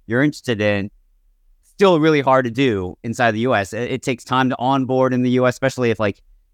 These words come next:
uh, you know, someone's trying to buy it on Coinbase, for example, we have a system in place. So a lot of these flows that we saw tended to happen, uh, outside the U S, and they were very rapid, and they, they kinda happened, and then they kinda reversed.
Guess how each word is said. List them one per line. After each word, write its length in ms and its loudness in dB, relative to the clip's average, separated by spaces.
uh, 440 0
you 100 -2
know, 280 -2
someone's 300 -4
trying 160 0
to 20 -4
buy 160 2
it 80 4
on 100 -2
Coinbase, 460 0
for 80 -12
example, 320 -4
we 100 -2
have 120 0
a 260 0
system 340 -2
in 120 -2
place. 320 -2
So 360 -2
a 40 -8
lot 220 2
of 60 -2
these 380 -4
flows 440 4
that 120 0
we 80 -2
saw 420 4
tended 260 -4
to 40 -4
happen, 640 -2
uh, 240 -2
outside 420 0
the 100 -6
U 200 0
S, 180 -2
and 80 -6
they 80 -2
were 160 -2
very 220 -2
rapid, 640 -2
and 80 -6
they, 180 -4
they 180 -6
kinda 440 -4
happened, 420 2
and 120 -2
then 100 -2
they 100 -2
kinda 200 -2
reversed. 500 -2